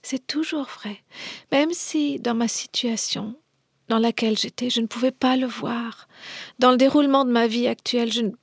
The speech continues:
je ne le voyais plus. Dans le déroulement de la bataille, dans le brouillard. Mais c'était quand même vrai.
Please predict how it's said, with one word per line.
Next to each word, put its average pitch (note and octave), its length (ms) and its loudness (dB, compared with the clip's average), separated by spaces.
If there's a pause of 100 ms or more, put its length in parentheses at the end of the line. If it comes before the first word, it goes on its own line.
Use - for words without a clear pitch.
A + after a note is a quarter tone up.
(600)
je - 120 -2
ne C4 80 2
le C4+ 60 4
voyais C4+ 320 0
plus. B3+ 560 -2
Dans A3 160 2
le G#3+ 60 4
déroulement A#3 420 4
de A3 80 -2
la G3 80 2
bataille, A#3 720 2 (1300)
dans G#3+ 140 4
le A3 60 4
brouillard. A3 840 -2 (800)
Mais A3+ 80 4
c'était A3+ 280 -2
quand G#3 160 -4
même G#3 180 0
vrai. G#3+ 400 -6